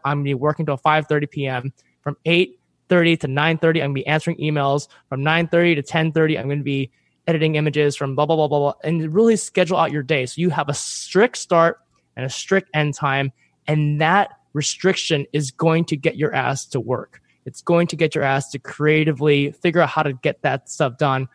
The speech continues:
during that time. And then schedule out Conversely, your personal time too. "Hey, I'm gonna be working out from five thirty to six thirty. This, I mean, husband and wife time from seven thirty to nine thirty," you know? So, like,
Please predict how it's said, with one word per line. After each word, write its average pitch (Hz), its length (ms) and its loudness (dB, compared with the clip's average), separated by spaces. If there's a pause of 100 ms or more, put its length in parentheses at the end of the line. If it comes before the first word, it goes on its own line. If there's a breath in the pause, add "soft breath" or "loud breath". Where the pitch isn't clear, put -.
(160)
during 143 220 -2
that 127 160 -4
time. 135 400 -4 (400)
And 220 160 0
then 294 300 2 (120)
schedule 254 560 -2
out 220 220 4 (560)
Conversely, 190 480 2 (140)
your 202 160 2
personal 233 480 0
time 208 240 -2
too. 185 240 -2
"Hey, 175 200 -2
I'm 147 160 -6
gonna 185 140 0
be 170 80 2
working 165 400 0
out 160 320 -2
from 139 160 -4
five 143 260 0
thirty 147 140 -2
to 139 60 -4
six 139 200 -10
thirty. 131 320 -4 (380 soft breath)
This, 151 320 -4
I 156 80 -2
mean, 143 200 0 (180)
husband 175 280 2
and 180 80 4
wife 190 200 4
time 196 320 2
from 151 140 -2
seven 160 280 0
thirty 156 220 2
to 143 40 -2
nine 143 220 0
thirty," 123 220 -6
you 131 40 -6
know? 139 160 -2
So, 175 200 0
like, 156 180 2